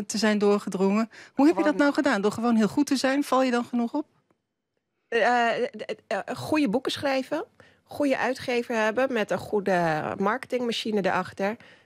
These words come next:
Speaker 2: Eh, het, het toch zoveel mogelijk zelf ook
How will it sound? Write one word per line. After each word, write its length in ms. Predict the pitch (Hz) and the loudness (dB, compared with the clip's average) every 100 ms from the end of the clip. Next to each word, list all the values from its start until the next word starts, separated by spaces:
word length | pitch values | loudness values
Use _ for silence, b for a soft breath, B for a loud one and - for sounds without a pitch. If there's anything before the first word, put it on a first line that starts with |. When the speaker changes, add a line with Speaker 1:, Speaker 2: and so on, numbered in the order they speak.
| b | b
Speaker 2:
Eh, 140 | - 175 175 | -10 -6 -4
het, 400 | 175 - 104 - - | -4 -4 -4 -6 -8
het 120 | - | -2
toch 160 | 220 - | -2 0
zoveel 400 | 214 - 254 311 | -6 2 2 2
mogelijk 440 | 247 190 185 165 | 0 0 -2 -4
zelf 460 | 180 208 247 - 208 | 0 2 0 -4 -6
ook 420 | 202 190 - | -4 -4 -8